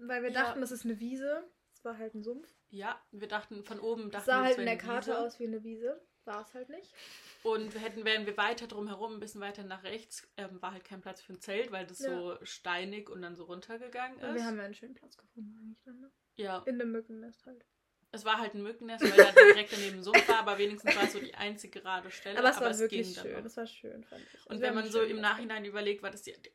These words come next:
Speaker 2: die einzige Stelle, wo so
Speaker 1: Man
Speaker 2: Mücken uns
Speaker 1: hätte
Speaker 2: gestört haben.
Speaker 1: Ja, das stimmt, sonst eigentlich ja gar nicht.
Speaker 2: Ja.
Speaker 1: Ja.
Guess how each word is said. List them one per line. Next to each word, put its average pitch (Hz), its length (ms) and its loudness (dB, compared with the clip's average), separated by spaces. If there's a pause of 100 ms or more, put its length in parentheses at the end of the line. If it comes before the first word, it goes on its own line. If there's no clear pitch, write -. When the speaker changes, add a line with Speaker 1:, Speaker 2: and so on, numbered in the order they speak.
(120)
Speaker 2:
die - 100 -18
einzige 208 480 -8
Stelle, 202 600 -6
wo 190 380 -6
so 226 120 -6
Speaker 1:
Man 226 100 -2
Speaker 2:
Mücken 220 220 -4
uns 190 140 -8
Speaker 1:
hätte 233 60 -10
Speaker 2:
gestört 226 380 -6
haben. - 280 -16
Speaker 1:
Ja, 254 200 -16 (160)
das 240 180 -16
stimmt, 240 320 -16
sonst 233 300 -14
eigentlich 233 240 -12
ja 247 80 -18
gar 247 220 -16
nicht. - 240 -20 (240)
Speaker 2:
Ja. 190 240 -12 (680)
Speaker 1:
Ja. 269 180 -20